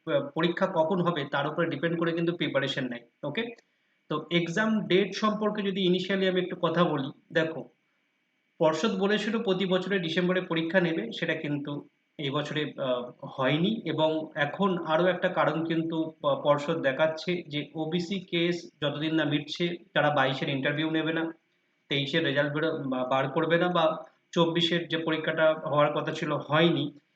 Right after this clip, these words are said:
সেই পরীক্ষার নোটিফিকেশনে কিন্তু বার হওয়ার সম্ভাবনা কম, এরকম কিন্তু পর্ষদ জানিয়েছে। ওকে? এখন আমাদের, আহ, কিন্তু আরেকটা বিষয় মাথায় রাখতে হবে, দু হাজার ছাব্বিশে কিন্তু, আহ, বিধানসভার ভোট আছে এবং,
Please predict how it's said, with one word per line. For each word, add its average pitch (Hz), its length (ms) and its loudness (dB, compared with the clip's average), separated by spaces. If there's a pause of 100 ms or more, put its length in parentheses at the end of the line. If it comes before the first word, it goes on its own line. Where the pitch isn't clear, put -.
(140)
সেই - 340 0
পরীক্ষার 180 320 2
নোটিফিকেশনে 165 580 -2
কিন্তু 160 240 -4
বার 143 220 4
হওয়ার 143 140 -2
সম্ভাবনা 143 520 -2
কম, 147 420 0
এরকম 139 320 -2
কিন্তু 147 280 -4
পর্ষদ 143 380 -2
জানিয়েছে। 131 560 -2 (320)
ওকে? 208 300 -2 (380)
এখন 190 500 2
আমাদের, 165 360 2 (120)
আহ, 147 220 2
কিন্তু 170 220 0
আরেকটা 156 260 2
বিষয় 165 240 0
মাথায় 151 300 0
রাখতে 165 280 -2
হবে, 151 160 -2
দু 135 160 -8
হাজার 147 260 -2
ছাব্বিশে 151 460 -4
কিন্তু, 156 560 -6
আহ, 127 260 2
বিধানসভার 139 560 -2
ভোট 135 260 -6
আছে 156 260 -2
এবং, 156 380 -4